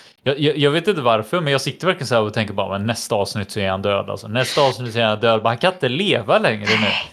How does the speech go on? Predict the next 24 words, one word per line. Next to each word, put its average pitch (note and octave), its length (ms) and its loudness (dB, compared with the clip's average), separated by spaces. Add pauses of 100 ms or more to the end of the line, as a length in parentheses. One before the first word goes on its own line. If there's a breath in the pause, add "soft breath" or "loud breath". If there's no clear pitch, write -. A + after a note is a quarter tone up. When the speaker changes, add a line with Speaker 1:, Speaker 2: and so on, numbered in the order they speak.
(120)
Speaker 2:
jag - 220 -4
fattar B3 240 2
inte B3+ 160 2
att A#3+ 80 0
han C4 80 2
har B3 80 0
levt A#3+ 180 0
så C4 60 2
här A#3+ 80 6
länge, A#3 240 2
som B3 140 0
sagt. B3 300 -2 (840 loud breath)
Så G#2 100 -2
Speaker 1:
Nej. G2 100 -2
Speaker 2:
att, - 120 -14
ehm, G#3 460 -2 (800)
ja, A#3 160 0
nej. B3 240 0 (480)
Men, G#3 340 2
ehm, G3 220 2
Speaker 1:
Nej. A2 260 -6 (220)
Speaker 2:
nästa C4 340 2
avsnitt, C4 360 -4
eh, A3 140 -2